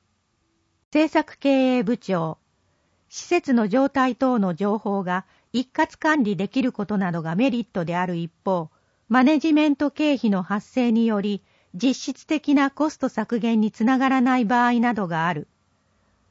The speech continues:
今後調査研究を行っていく。以上、無所属、三山真嗣、質問終わり。自民、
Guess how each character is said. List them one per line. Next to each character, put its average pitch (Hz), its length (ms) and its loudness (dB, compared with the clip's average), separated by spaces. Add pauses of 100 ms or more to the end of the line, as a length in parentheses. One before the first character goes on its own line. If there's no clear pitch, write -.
今 285 280 4
後 262 160 2
調 285 260 0
査 294 160 -2
研 285 240 2
究 208 260 -2
を 175 140 0
行 226 140 -2
っ 220 180 -2
て - 180 -8
い 190 120 -4
く。 - 240 -8 (1400)
以 262 160 2
上、 180 360 -2 (320)
無 254 140 6
所 330 180 0
属、 214 420 -4 (400)
三 285 140 2
山 233 300 2
真 240 360 2
嗣、 165 220 -8 (300)
質 - 280 -6
問 226 320 2
終 190 220 -2
わ 175 60 -4
り。 170 180 -10 (2500)
自 247 220 2
民、 208 360 2